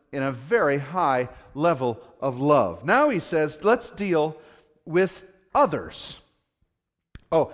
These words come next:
I have a quote here that I thought was beautiful by John Quincy Adams. If your actions inspire others to dream more, learn more, do more, and become more, you're a leader.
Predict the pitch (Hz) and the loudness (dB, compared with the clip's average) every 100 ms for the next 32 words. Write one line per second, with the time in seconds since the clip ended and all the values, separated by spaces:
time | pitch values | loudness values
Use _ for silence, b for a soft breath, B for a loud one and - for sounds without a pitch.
0 | B - 208 180 - 190 190 143 147 131 | B 0 0 0 -2 -2 -2 -2 -4 -2
1 | 127 123 151 131 104 160 151 - 120 127 | -2 -2 -4 -6 -6 -6 -4 -8 -2 -2
2 | 123 147 147 143 160 151 143 143 160 147 | -2 -4 -4 -6 -10 -8 -6 -2 0 0
3 | 117 - B B B - 233 233 220 269 | -4 -10 B B B 0 0 2 6 6
4 | 302 240 254 247 - 165 147 156 175 226 | 6 6 4 2 -4 -4 -4 -6 -8 -6
5 | 190 185 - 220 226 226 - 202 233 220 | -4 -6 -2 4 6 4 4 0 0 -4
6 | - 196 135 165 220 226 165 123 113 151 | -8 -12 -8 -4 -4 -4 -4 -6 -6 -8
7 | - b b b 131 165 277 320 277 160 | -12 b b b -4 2 4 4 2 -2
8 | 123 117 170 - b b 120 202 320 339 | -2 -2 -4 -8 b b -6 2 4 4
9 | 202 139 127 147 156 B - 208 185 - | 2 0 0 0 -4 B 2 4 2 -4
10 | - 311 311 170 143 127 139 143 B _ | 2 4 4 0 -2 0 -2 -4 B _
11 | 123 139 123 120 113 82 - | -6 -2 -2 -2 -6 -10 -20